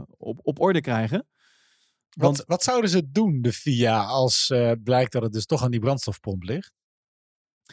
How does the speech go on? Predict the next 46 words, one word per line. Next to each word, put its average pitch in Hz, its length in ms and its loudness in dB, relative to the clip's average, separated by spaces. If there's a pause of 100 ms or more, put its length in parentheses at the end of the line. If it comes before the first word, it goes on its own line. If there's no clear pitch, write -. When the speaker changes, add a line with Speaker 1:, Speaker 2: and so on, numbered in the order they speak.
(260)
Speaker 1:
Ja, 135 100 2
dat 226 240 0
heb 214 140 6
ik 220 60 2
dus 202 120 -4
over 170 160 4
na 285 140 4
zitten 170 260 0
te 123 80 -6
denken. 120 360 -2
Ik, 175 100 -8
ik, 202 220 -2
ik - 220 0
heb 196 140 2
het 180 140 0
antwoord 170 300 2
niet. 113 280 -2
Ik - 180 -4
heb 208 120 2
daar 190 160 2
dus 175 140 2
wel 214 200 2
over 147 160 0
nagedacht. 135 520 -2
Van, 143 120 -8
ja, 143 60 -4
maar 151 200 -2
wat 202 260 -2
als 156 220 -2
dus 151 180 -6
de 131 80 -8
fout 185 340 0
dus 123 200 0
bij 127 180 0
hun 190 260 2
ligt? 113 380 -4
Wat 135 180 0
dan? 151 300 -2 (1040)
Is 196 140 2
dat 185 160 0
gewoon 170 380 0
een - 60 -6
soort 170 180 2
Speaker 2:
Ja. 110 60 0
Speaker 1:
van, 139 240 2
ja, 135 340 0